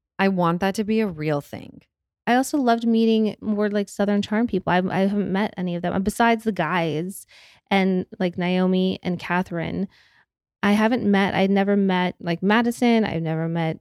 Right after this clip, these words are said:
Speaker 2: obviously, well, Taylor and Olivia are new, but I met them. Oh my God, when I met Taylor, I was like, "Oh my God, you're the one that says she wants to hook up with Tom."
Speaker 1: She's so
Speaker 2: <laughs>
Speaker 1: cute.
Speaker 2: She was like, "Well, I said that."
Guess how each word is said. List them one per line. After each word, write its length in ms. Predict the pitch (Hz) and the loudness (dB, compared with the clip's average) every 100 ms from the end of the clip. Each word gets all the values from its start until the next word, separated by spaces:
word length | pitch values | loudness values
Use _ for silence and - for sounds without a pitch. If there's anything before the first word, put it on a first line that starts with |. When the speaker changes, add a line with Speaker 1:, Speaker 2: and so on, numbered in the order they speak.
| _ - | _ -10
Speaker 2:
obviously, 300 | 175 180 - | -6 -6 -6
well, 140 | 170 165 | -6 -8
Taylor 300 | - 175 175 | -6 -4 -2
and 100 | 170 | -2
Olivia 280 | 165 165 160 | -4 -2 -2
are 100 | 160 | -2
new, 400 | 165 160 151 190 | -2 -2 -2 -2
but 100 | 180 | 0
I 60 | 175 | 0
met 200 | 170 165 | -2 -4
them. 360 | 170 160 175 196 _ _ _ - | -4 -4 -4 -8 _ _ _ 2
Oh 60 | |
my 120 | 202 | 6
God, 180 | 196 185 | 6 6
when 100 | 180 | 4
I 60 | 180 | 2
met 160 | 175 - | 0 -2
Taylor, 260 | 180 175 | -2 0
I 60 | 175 | 2
was 80 | 185 | 0
like, 120 | 214 | 2
"Oh 80 | 294 | 2
my 100 | 339 | 4
God, 120 | 349 311 | 4 4
you're 100 | 311 | 4
the 60 | |
one 120 | 320 330 | 4 2
that 100 | 311 | 2
says 280 | 269 277 - | 0 0 -2
she 220 | - - | -2 2
wants 260 | 247 262 - | 2 2 2
to 80 | |
hook 120 | 269 262 | 2 2
up 60 | |
with 120 | 254 | -2
Tom." 540 | - 240 285 220 - - | 4 4 6 2 -2 -4
Speaker 1:
She's 280 | 269 233 240 | -2 2 2
so 260 | - 185 190 | 2 0 0
Speaker 2:
<laughs> 120 | - | 0
Speaker 1:
cute. 520 | 175 170 190 - 339 | 0 6 8 8 6
Speaker 2:
She 120 | - 269 | 2 -2
was 120 | 262 | -2
like, 120 | 302 - | -6 -6
"Well, 260 | - 392 381 - - | 4 4 4 -4 -2
I 60 | 349 | 0
said 220 | 381 381 | 2 4
that." 220 | 381 349 | 4 2